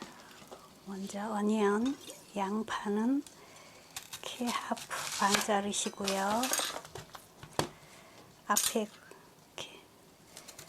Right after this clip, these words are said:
영점오 센티 스코어,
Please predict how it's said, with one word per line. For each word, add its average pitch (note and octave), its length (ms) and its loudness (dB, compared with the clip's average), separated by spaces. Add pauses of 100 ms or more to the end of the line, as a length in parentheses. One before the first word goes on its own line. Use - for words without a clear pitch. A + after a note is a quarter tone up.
(340)
영점오 A#3 1700 2
센티 A3 560 4 (100)
스코어, - 760 0